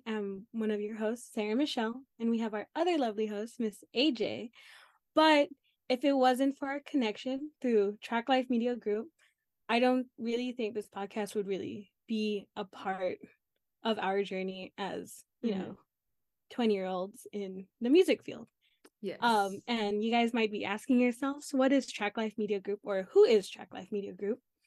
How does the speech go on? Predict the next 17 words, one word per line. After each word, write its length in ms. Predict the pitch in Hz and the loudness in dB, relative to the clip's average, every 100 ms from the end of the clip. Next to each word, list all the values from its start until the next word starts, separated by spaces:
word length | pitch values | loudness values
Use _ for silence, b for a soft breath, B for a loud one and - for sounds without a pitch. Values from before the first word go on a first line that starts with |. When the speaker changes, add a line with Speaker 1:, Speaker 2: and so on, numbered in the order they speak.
| b b b - | b b b -6
Speaker 1:
Um, 240 | 220 196 | -4 -4
Track 240 | - 214 247 | -4 -4 -2
Life 200 | 226 226 | -4 0
is 240 | 226 233 - | 2 2 2
a 160 | 226 | 0
platform 680 | 226 - 196 - 262 294 320 | 0 -6 -6 -4 0 2 2
and 140 | 233 220 | 0 -4
a 60 | |
community 540 | 202 214 202 208 220 208 | -4 -6 -4 -2 0 0
that 140 | 196 | 0
is 200 | 180 180 | -4 -8
focused 480 | - 214 214 220 208 | -4 -2 -2 -6 -4
on 160 | 208 - | -8 -4
elevating 640 | 214 226 233 262 294 320 320 b b b - | 0 0 2 2 2 2 -2 b b b -4
the 100 | 214 | 0
emerging 680 | 208 208 202 233 240 247 - _ | 0 0 0 0 0 -2 -6 _
artists. 480 | 214 220 - 185 - | 0 0 -2 -8 -18